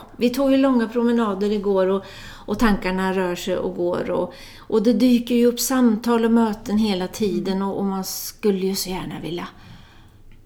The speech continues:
Speaker 1: försöka ge, ge något slags hopp och något slags råd och tankar och något. Men, inte men.
Speaker 2: Och
Speaker 1: Jo,
Speaker 2: jag
Speaker 1: men
Speaker 2: har en tanke.
Speaker 1: Jag vet ju det, och det här är inte någon lätt tanke du har idag.
Speaker 2: Nej,
Speaker 1: Berätta.
Speaker 2: och,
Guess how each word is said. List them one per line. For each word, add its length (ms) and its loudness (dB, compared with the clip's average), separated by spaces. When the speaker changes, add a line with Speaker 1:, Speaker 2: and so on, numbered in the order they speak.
Speaker 1:
försöka 580 0
ge, 200 2
ge 220 0
något 280 -4
slags 380 -8
hopp 420 -8
och 80 -2
något 180 -4
slags 520 -12
råd 440 0
och 120 -10
tankar 420 -6
och 120 -8
något. 480 -10
Men, 400 2
inte 360 0
men. 580 2
Speaker 2:
Och 80 6
Speaker 1:
Jo, 60 10
Speaker 2:
jag 80 10
Speaker 1:
men 100 10
Speaker 2:
har 140 8
en 160 2
tanke. 600 -4
Speaker 1:
Jag 100 8
vet 440 4
ju 60 2
det, 120 4
och 140 4
det 80 2
här 260 0
är 160 -2
inte 380 2
någon 500 -2
lätt 380 -2
tanke 320 0
du 120 0
har 180 0
idag. 200 -2
Speaker 2:
Nej, 280 2
Speaker 1:
Berätta. 360 2
Speaker 2:
och, 60 2